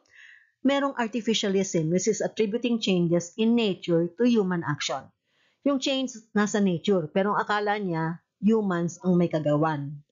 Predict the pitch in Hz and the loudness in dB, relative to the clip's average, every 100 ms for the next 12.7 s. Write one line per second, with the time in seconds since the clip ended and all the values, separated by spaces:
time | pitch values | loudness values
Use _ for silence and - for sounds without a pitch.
0 | _ - 135 156 170 190 220 196 147 - | _ -10 -2 0 0 -2 -2 -4 -4 -12
1 | _ _ _ - 196 190 190 185 202 254 | _ _ _ 0 2 2 0 0 0 0
2 | 214 151 151 - - 170 202 214 202 190 | -2 -6 -12 -14 -4 0 0 0 -2 -2
3 | 202 175 156 165 165 156 - _ 220 262 | -2 -4 -2 0 0 -2 -10 _ -2 -2
4 | 233 208 160 180 170 175 233 262 226 185 | -2 -2 -2 -2 0 2 2 0 -2 0
5 | 175 180 196 190 175 147 127 156 139 151 | 2 2 2 2 0 -2 -4 -4 -2 0
6 | 160 180 208 202 160 151 143 131 143 147 | 2 4 2 2 -4 -12 -10 -10 -4 -4
7 | 143 - - - - - _ _ - - | -6 -10 -12 -12 -14 -18 _ _ -20 -20
8 | _ - - 151 202 226 302 269 - 233 | _ -12 -4 0 0 -2 -4 -8 -6 -4
9 | 214 180 180 - 180 185 247 254 208 180 | -4 -2 -4 -2 -2 0 -2 0 -2 0
10 | 202 208 190 165 190 214 220 190 165 165 | -2 -2 -2 0 0 0 -2 -2 0 0
11 | 151 190 - 180 - 349 180 175 - 208 | 0 -2 0 -2 0 -2 0 0 2 0
12 | 233 190 165 151 156 151 | 0 -2 -4 -2 -2 -2